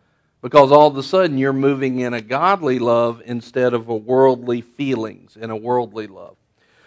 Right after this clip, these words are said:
So when you love on them, you're loving yourself. Now, is this just talking to the husband? No. Mark twelve twenty-eight, one of the scribes came and heard them arguing, and recognizing that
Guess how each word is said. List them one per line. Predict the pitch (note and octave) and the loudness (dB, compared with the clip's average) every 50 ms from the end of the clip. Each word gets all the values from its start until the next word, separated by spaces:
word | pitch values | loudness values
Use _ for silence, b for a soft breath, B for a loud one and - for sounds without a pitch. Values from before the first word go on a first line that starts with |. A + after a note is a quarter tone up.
| _ _ | _ _
So | - - F#3+ C#3+ C3+ C3+ | 0 4 4 6 4 4
when | C3+ C3+ C#3 D3 D3+ | 2 -2 -2 -2 0
you | E3 F3+ G3 | 0 0 2
love | G3 G3+ G#3 G#3+ A3 G#3 | 4 6 6 6 6 4
on | F#3 C#3+ B2+ B2 | 2 0 -2 -2
them, | B2 B2+ B2+ B2+ C3+ | -2 -2 -2 -2 0
you're | C#3+ C#3+ D3 | 0 2 2
loving | C#3+ C3+ B2+ B2+ C3 C3 | 4 2 2 2 0 -2
yourself. | C3 C3 C3+ - - F3+ D#3+ B2 A2 b b b b b | -4 -4 -4 -4 -2 -2 -2 -2 -2 b b b b b
Now, | D3+ D3+ C#3 B2 - - _ _ | 2 2 2 2 0 -4 _ _
is | - D3+ E3 F3+ F#3 F#3 F3+ - | 4 8 8 8 8 8 4 0
this | D#3 E3 E3+ E3+ E3+ - | 2 2 2 2 0 -4
just | C#3 C#3+ D#3 D#3 D#3 - | -2 0 0 0 2 2
talking | E3 D3 C#3+ C#3+ - E3 D3+ | 4 4 4 2 0 -4 -8
to | - D#3+ D#3 | -6 -6 -4
the | D3+ D#3 | -4 -4
husband? | D#3 E3 F#3 G3 F#3+ F#3 _ - A2 G#2+ - D2 | -2 -2 -2 -2 -2 -4 _ -16 -18 -18 -18 -14
No. | A#2 C#3+ E3+ F3 D#3 B2 G#2+ G2+ - _ _ _ _ _ _ | -8 -4 0 0 0 0 -2 -4 -8 _ _ _ _ _ _
Mark | - C#3 D3 D3 D3 D3 - | 0 4 4 4 4 2 -4
twelve | - D#3 D#3 D3 D3+ D#3 E3 F3 F3 - | -4 2 4 4 4 4 2 0 -2 -6
twenty-eight, | - E3 D#3+ E3 F3 F3+ D#3 C3 B2+ D3 D#3+ - _ _ _ _ _ _ _ _ _ | -6 -4 -4 -4 -2 -2 -2 -2 -2 -4 -6 -10 _ _ _ _ _ _ _ _ _
one | C3+ C#3 C#3+ D3+ | 0 2 2 2
of | E3+ E3+ | 2 0
the | E3 | -4
scribes | D#3+ - - - D3 C3+ C3+ C#3 C#3+ D3+ D#3 D3+ - | -8 -14 -4 0 2 4 4 4 2 0 -2 -6 -12
came | - - D#3 C#3 C#3 C#3+ D3 D3+ D3+ | -10 -6 -6 -4 -4 -4 -4 -4 -6
and | B2+ A#2+ | -6 -8
heard | A#2+ - D3+ D3 D3+ D3 D3+ | -6 -2 0 0 0 0 0
them | D3 D3 D3 D#3+ | -2 -4 -2 -2
arguing, | D3+ C#3 C3 B2+ - - B2+ B2+ C3 C#3+ D3 | -2 -2 -2 -2 -2 -4 -4 -4 -4 -4 -4
and | C#3+ B2 A#2+ | -4 -4 0
recognizing | C3 C#3 D3+ D3 D3 C3 B2 B2 A#2+ A#2+ A2+ B2+ A#2 A2+ A#2 | 2 2 2 0 -2 -6 -6 -6 -6 -6 -6 -8 -10 -8 -8
that | A#2 A#2 C3 C#3 b | -6 -6 -6 -6 b